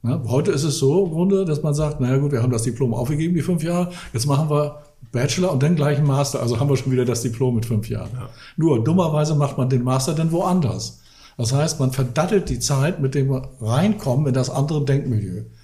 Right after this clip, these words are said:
Speaker 1: Man verliert ein, zwei Jahre. Alles verrückt, alles nicht durchdacht, äh, und ist, äh, nicht, ist nicht zielführend im Hinblick auf die Qualität eines Studiums, im Hinblick auf die, auf das Erringen und das Arbeiten an der Urteilskraft.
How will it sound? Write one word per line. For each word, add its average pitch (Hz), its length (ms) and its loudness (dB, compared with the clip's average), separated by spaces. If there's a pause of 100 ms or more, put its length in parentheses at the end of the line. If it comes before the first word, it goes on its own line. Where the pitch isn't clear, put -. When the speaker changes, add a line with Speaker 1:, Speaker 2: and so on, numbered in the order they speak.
(360)
Speaker 1:
Man 120 140 -2
verliert 151 400 4
ein, 156 240 -2
zwei 139 200 -2
Jahre. 120 380 -2 (580)
Alles 120 280 0
verrückt, 98 500 -6
alles 135 240 -2
nicht 117 220 -2
durchdacht, 117 580 -4 (380)
äh, 131 140 -4
und 123 240 -2
ist, 123 520 -4
äh, 113 260 2
nicht, 151 520 -2 (680)
ist 113 180 -6
nicht 175 240 0
zielführend 175 600 0
im 131 120 2
Hinblick 151 400 0
auf 143 240 -2
die 127 360 -4 (180)
Qualität 127 1200 -2 (420)
eines 123 320 -2
Studiums, 180 720 -2
im 131 100 -4
Hinblick 143 340 0
auf 123 140 -4
die, 127 240 -6
auf 113 80 -8
das 113 180 -2
Erringen 180 640 0
und 131 140 -4
das 113 160 -2
Arbeiten 147 520 -2
an 131 100 -2
der 135 120 0
Urteilskraft. 110 640 -8